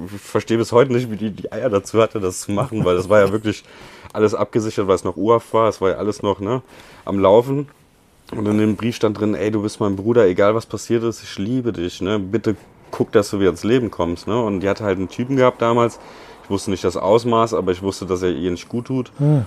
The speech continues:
Speaker 1: Und dann haben wir uns ein gegenseitiges Versprechen quasi gemacht. Sie guckt, dass sie von dem Typen loskommt und ich guck, dass ich wieder ins Leben zurückkomme. Und das hat mir geholfen.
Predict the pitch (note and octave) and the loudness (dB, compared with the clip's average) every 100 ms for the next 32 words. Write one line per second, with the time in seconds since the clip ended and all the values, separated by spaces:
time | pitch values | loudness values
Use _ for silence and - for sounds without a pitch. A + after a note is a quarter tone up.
0 | - - G2 G2 F#2 G2+ A2 A2 G2+ G#2 | -6 -2 0 0 0 0 2 0 2 0
1 | A2+ G#2+ G2+ G2+ G2+ - A2 B2 A2 G2+ | 4 2 2 -4 -8 -2 -2 0 0 0
2 | E2+ F2 E2+ E2+ G2 G2+ - - G2+ - | 0 0 -4 -4 -6 -4 -6 -4 -4 -4
3 | F#2+ F#2+ F#2+ F2+ A2+ - B2+ B2 B2 - | -8 -2 -2 -2 -6 -2 0 2 0 2
4 | B2+ B2+ G2 E2+ F2+ - G#2+ - F#2+ F#2+ | 0 0 -2 -4 -6 -6 -6 -2 -4 -4
5 | F#2+ F#2+ F#2 G#2 G#2 F2+ E2 - F#2 G2 | -4 -4 0 2 2 0 -8 -2 -2 0
6 | F2 - - - F2 - - G#2 G#2+ G2 | -2 -6 -6 -2 -2 -4 -6 -2 0 2
7 | A2 A2 F2 | 2 2 -4